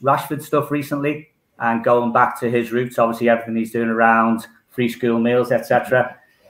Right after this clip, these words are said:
And he went back to the housing estate that he was born and bred on. And they used to practice in literally a five-by-five patio area at the front of the house. So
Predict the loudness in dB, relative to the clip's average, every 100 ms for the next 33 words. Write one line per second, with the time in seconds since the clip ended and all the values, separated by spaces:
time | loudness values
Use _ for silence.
0 | _ 0 4 4 4 4 4 4 2 -2
1 | -4 -2 -2 2 4 4 0 -2 0 0
2 | 0 0 0 -4 0 2 2 2 4 6
3 | 4 2 -8 _ _ _ _ 0 2 4
4 | 2 2 -6 -8 2 2 2 -4 -6 -2
5 | 2 0 0 -4 -4 -2 2 4 4 4
6 | 2 4 4 6 6 2 -4 -20 _ _
7 | -2 -2 2 2 4 4 4 2 -2 -4
8 | -4 -2 -2 0 0 0 -8 _ _ _
9 | _ _ 2 4 4 0